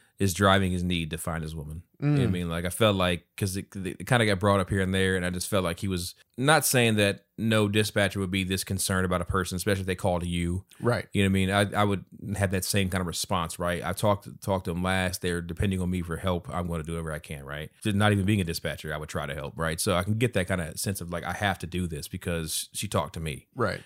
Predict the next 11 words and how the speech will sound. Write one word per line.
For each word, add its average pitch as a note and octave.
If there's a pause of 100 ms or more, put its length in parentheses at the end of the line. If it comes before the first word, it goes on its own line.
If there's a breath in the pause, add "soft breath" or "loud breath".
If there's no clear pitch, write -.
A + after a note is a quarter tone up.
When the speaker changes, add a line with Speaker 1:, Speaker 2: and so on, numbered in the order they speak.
(140)
Speaker 1:
But G#2+
I F#2+
felt G#2+
like F#2
there G2+
was F#2
just, F#2+
it E2
was F#2+
kinda, G#2+
like, F2